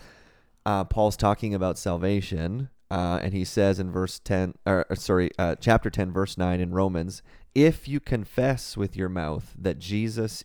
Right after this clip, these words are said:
is Lord and believe in your heart that God raised him from the dead,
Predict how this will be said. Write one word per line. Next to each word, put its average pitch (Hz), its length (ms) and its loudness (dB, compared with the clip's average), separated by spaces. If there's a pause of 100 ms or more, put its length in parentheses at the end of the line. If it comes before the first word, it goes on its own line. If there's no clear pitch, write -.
is 101 340 -4
Lord 92 600 -2 (640)
and 101 200 0
believe 107 440 2
in 117 80 0
your 110 160 2
heart 104 300 4
that 78 140 -4
God 92 220 2
raised 92 260 2
him 95 100 -8
from 92 180 -4
the 87 80 -4
dead, 87 420 -4